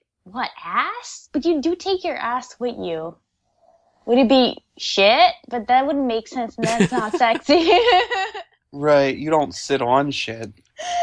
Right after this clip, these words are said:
Speaker 1: Well, <laughs> I don't know. If you live in Union Square and you're pooping in front of T G I Fridays, you might. I don't know.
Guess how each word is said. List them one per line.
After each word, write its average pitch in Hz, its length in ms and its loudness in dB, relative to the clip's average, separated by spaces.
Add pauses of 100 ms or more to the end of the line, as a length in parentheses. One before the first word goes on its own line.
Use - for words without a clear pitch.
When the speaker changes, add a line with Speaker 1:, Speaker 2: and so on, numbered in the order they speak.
(340)
Speaker 1:
Well, 285 520 -2 (320)
<laughs> - 300 -16
I 294 140 2
don't 320 160 -2
know. 247 140 -2
If 233 180 -6
you 294 120 -6
live 359 240 -6
in 453 300 -6
Union 427 180 -6
Square 262 680 -2 (100)
and 233 540 -6
you're 247 260 -2
pooping 277 460 -6
in 285 60 -6
front 254 280 0
of 240 220 0
T 262 160 -6
G 240 140 -2
I 220 140 -2
Fridays, 214 640 -4
you 214 140 -8
might. 170 520 -4 (140)
I 202 120 -6
don't 196 180 -6
know. 170 380 -8